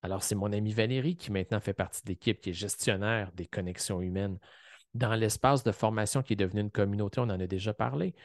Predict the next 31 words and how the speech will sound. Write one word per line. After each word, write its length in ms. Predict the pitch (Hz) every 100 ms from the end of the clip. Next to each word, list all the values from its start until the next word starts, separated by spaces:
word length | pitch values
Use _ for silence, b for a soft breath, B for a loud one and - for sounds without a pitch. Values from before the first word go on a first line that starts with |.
| B B B
J'étais 200 | 110 104
pas 140 | -
capable 540 | 113 107 139 156 110 92
de 100 | 95
répondre 480 | 98 95 131 117
à 40 | 92
chacun 300 | - - 107
des 140 | 101
commentaires 560 | - 101 101 101 135 123
et 60 |
ça 160 | 104 98
me 40 |
faisait 280 | 101 104 110
de 60 | 113
la 100 | 110
peine 400 | 151 151 117 87
parce 240 | - 95 -
que 100 | 104
quand 200 | - 123
les 140 | 113
gens 180 | 110 123
arrivent, 440 | 110 107 117 170 131
mon 180 | 117 107
engagement, 680 | 107 104 101 98 110 156
c'est 260 | 185 - 101
d'être 300 | 92 95 -
là, 300 | 113 85 - -
d'être 220 | 90 95
présent 420 | - 110 107 160
pour 300 | 190 101 92
eux. 100 | 104